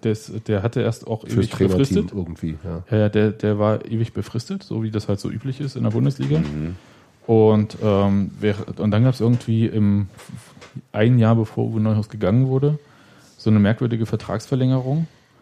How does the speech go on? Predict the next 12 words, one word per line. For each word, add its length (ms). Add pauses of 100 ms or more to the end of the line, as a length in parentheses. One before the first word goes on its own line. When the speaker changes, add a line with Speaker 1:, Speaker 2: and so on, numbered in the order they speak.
(560)
Speaker 1:
Ähm, 600
also 180
erst 200
Uwe 140
Neuhaus 460
und 260
dann, 340 (480)
ähm, 680
Co-Trainer 440
und 100
Torwarttrainer, 520
wobei 300